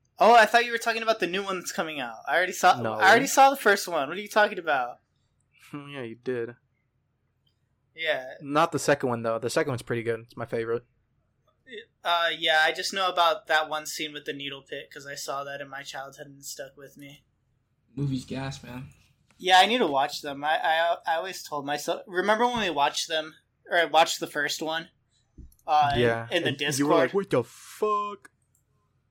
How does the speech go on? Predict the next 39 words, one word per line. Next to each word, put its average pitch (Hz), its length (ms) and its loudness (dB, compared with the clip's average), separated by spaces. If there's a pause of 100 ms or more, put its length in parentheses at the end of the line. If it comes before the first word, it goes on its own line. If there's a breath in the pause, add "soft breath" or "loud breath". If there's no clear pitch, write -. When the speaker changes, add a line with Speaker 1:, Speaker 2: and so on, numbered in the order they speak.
(400)
Speaker 1:
Yeah, 175 240 6
and 175 100 6
I 190 60 4
said 208 240 2
I 220 80 8
was 214 140 -2
gonna 190 200 4
watch 143 380 2
them 156 180 -4
all, 139 400 -4
but 139 240 0
I 156 80 -2
never 135 240 -10
did. 120 280 -18 (600)
Speaker 2:
For, - 160 2
like, 160 220 2
the 160 80 4
needle 139 340 2
pit, - 300 -4
to - 100 -6
be 156 160 -2
honest, 190 560 -2 (600)
Speaker 1:
Mm-hmm. 160 380 -12 (160)
Speaker 2:
it's 160 200 0
kinda 170 280 2
like 220 360 0 (200)
you 143 220 -4
feel 147 240 4
the 185 120 2
pain, 135 300 -2
but 135 100 4
as 120 120 0
soon 143 140 -2
as 151 120 -4
the 131 140 0
adrenaline 120 460 -2
starts 170 300 -4
kicking 180 340 -6
in, 214 240 -10